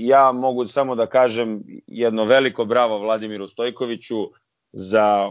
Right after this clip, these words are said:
onu odbranu, bravo za to kako je bodrio ekipu onih par minuta, jedinih par minuta kad smo, kad smo, ovaj, malo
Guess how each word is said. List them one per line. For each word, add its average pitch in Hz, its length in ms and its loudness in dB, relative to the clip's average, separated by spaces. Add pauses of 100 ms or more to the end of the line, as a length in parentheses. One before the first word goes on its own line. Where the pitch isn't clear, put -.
onu 156 320 2
odbranu, 143 640 2
bravo 120 460 2
za 104 260 -2
to 120 240 -2
kako 117 280 0
je 107 80 2
bodrio 117 460 2
ekipu 107 420 -4
onih 110 260 -4
par 117 160 4
minuta, 113 400 -4
jedinih 147 460 0
par 143 160 2
minuta 139 340 -4
kad 117 180 -4
smo, 117 200 -6
kad 110 180 -2
smo, 117 160 -6
ovaj, 107 360 0
malo 110 340 2